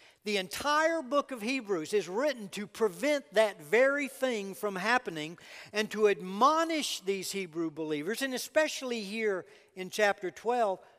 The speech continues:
don't grow weary, don't become discouraged, but endure the race. Remain faithful to Jesus all the way across the finish line, even if it means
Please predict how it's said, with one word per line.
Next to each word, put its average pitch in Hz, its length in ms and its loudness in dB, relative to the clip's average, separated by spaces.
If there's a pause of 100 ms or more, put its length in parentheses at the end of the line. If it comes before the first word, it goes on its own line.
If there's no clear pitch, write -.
(380)
don't 320 280 -2
grow 196 280 2
weary, 160 580 -6 (500)
don't 320 320 4
become 220 440 0
discouraged, 180 880 -4 (1400)
but 196 160 -6 (220)
endure 208 440 0
the 185 120 -4
race. 127 480 -8 (360)
Remain 226 460 -2
faithful 240 680 -2
to 190 120 -6
Jesus 170 400 -4 (100)
all 302 440 6
the 285 160 -6
way 269 420 2
across 247 560 0
the 233 140 -6
finish 277 480 -6
line, 160 380 -4 (280)
even 311 400 2
if 311 160 -4
it 254 140 -6
means 226 640 -6